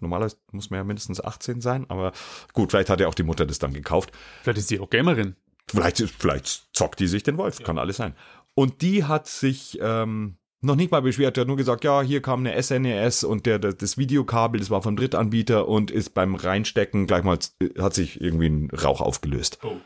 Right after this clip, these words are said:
Speaker 1: Ja, das war ein, eine kleine Mail an den Verkäufer, an dem wir haben gesagt, hier, kein Thema, ich schicke gleich ein neues raus. Die hatten den nur nicht gleich erreicht und sind ein bisschen nervös geworden.
Speaker 2: Okay, das ist eine nächste Frage wäre gleich gewesen, wie geht ihr so mit, äh,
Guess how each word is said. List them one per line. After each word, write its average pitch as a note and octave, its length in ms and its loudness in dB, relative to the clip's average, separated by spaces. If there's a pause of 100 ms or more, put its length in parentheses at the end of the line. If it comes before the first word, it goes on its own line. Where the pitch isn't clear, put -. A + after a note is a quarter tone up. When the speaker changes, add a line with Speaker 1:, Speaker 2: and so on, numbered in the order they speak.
(340)
Speaker 1:
Ja, - 260 -4 (400)
das - 140 -10
war D#2+ 160 0
ein, F#2+ 320 2
eine F2 180 0
kleine F2+ 300 2
Mail F2 260 2
an F#2+ 140 2
den F2 120 0
Verkäufer, F2+ 460 0
an A#2 120 2
dem G2+ 120 2
wir G2+ 80 2
haben G2 140 4
gesagt, D#2+ 400 2
hier, E2+ 240 2
kein C#2 160 -6
Thema, F2 220 -2
ich C#2 80 -4
schicke - 120 -4
gleich D2 160 0
ein D#2+ 80 -2
neues F2+ 320 2
raus. F2 180 2 (260)
Die F#2+ 100 4
hatten F#2 260 0
den F#2+ 160 2
nur F#2 140 4
nicht F2+ 140 0
gleich D#2+ 240 2
erreicht D2+ 400 2
und E2+ 60 2
sind D#2 140 0
ein D2+ 40 -4
bisschen C#2+ 240 -4
nervös C2 280 -12
geworden. - 300 -20 (260)
Speaker 2:
Okay, C3 300 2
das - 180 -4
ist F3 160 0
eine E3+ 260 -2 (120)
nächste D3 360 0
Frage D3 260 0
wäre C3+ 140 2
gleich C3+ 180 -2
gewesen, C3+ 480 -2
wie C3+ 120 0
geht C3 260 2
ihr A#2+ 160 4
so G#2+ 180 -2
mit, G#2 500 -2
äh, G#2+ 480 2